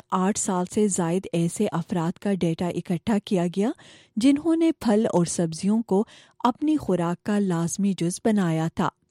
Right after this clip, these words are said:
یہ تحقیق چار برس سے چھبیس برس تک جاری رہی اور اس دوران چپن ہزار افراد کی موت واقع ہوئی۔ یہ تحقیق امریکہ، ایشیا اور یورپ میں کی گئی۔ ماہرین کے مطابق ایسے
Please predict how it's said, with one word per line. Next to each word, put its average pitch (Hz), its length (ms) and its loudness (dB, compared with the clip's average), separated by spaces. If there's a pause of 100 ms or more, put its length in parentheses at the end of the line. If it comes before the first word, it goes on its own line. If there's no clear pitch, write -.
(480)
یہ 311 280 6
تحقیق 302 580 2
چار 208 300 0
برس 175 340 0
سے 202 260 0 (100)
چھبیس 190 500 0
برس 165 340 0
تک - 240 -4
جاری 165 380 2
رہی 170 260 -2 (340)
اور 185 240 4
اس 175 240 -4
دوران 170 340 0 (460)
چپن 302 560 0
ہزار 175 420 0
افراد 175 500 -2
کی 214 180 -2
موت 170 360 0
واقع 170 380 -4 (160)
ہوئی۔ 170 220 0 (420)
یہ 349 180 6
تحقیق 302 540 2
امریکہ، 170 560 0 (240)
ایشیا 185 440 0
اور 190 220 2
یورپ 170 420 0
میں 196 200 0
کی 196 280 2
گئی۔ 165 160 0 (640)
ماہرین 320 440 4
کے 392 120 0
مطابق 262 560 2
ایسے 180 360 2